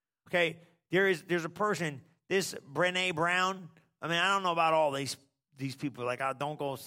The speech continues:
you know, but she's a vulnerability expert. Um, she's, she did a twelve-year study on vulnerability, courage, worthiness, and shame.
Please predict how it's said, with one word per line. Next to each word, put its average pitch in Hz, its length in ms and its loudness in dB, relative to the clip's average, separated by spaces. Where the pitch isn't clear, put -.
you 135 120 -8
know, 123 80 -4
but 123 260 -6
she's 147 240 -4
a 151 40 0
vulnerability 156 920 -2
expert. 185 520 -4
Um, 139 300 0
she's, - 420 -6
she 156 160 -8
did 165 160 -2
a 160 60 -4
twelve-year 185 600 0
study 151 600 -4
on 151 200 -2
vulnerability, 160 1000 -2
courage, 170 720 0
worthiness, 160 760 0
and 143 160 -8
shame. 123 360 -8